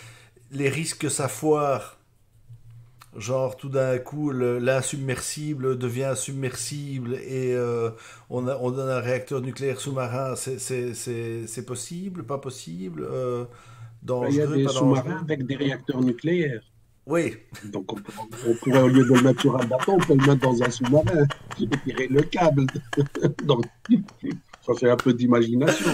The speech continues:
Speaker 1: Ouais.
Speaker 2: Il y a même des concepts qui ont été prévus comme ça. Hein,
Speaker 1: Ok.
Speaker 2: blague à part.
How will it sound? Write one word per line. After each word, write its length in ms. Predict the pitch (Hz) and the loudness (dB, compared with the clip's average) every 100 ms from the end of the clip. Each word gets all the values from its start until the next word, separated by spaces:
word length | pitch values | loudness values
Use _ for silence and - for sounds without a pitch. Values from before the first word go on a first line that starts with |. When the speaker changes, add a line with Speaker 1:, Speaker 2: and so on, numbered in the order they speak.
| 135 | -2
Speaker 1:
Ouais. 300 | 113 - 139 - 170 113 - 185 | -2 2 0 0 -2 0 6 6
Speaker 2:
Il 40 | 285 | 6
y 40 | |
a 60 | 285 | 4
même 240 | 269 311 285 | 6 6 4
des 80 | 202 | 4
concepts 420 | 185 - 247 - | 2 2 0 -2
qui 80 | 190 | -2
ont 100 | 160 | -2
été 260 | 143 135 127 | 0 -2 -2
prévus 520 | 117 117 135 233 156 | 0 -2 0 0 0
comme 240 | - 95 | -4 -8
ça. 300 | - 104 101 - | -8 -8 -10 -10
Hein, 80 | 147 _ - - - - - - | -14 _ -16 -14 -12 -16 -18 -16
Speaker 1:
Ok. 220 | 151 87 92 - - - | -14 -12 -12 -10 -10 -8
Speaker 2:
blague 220 | 107 101 107 | -6 -6 -8
à 60 | - | -8
part. 180 | 135 | -8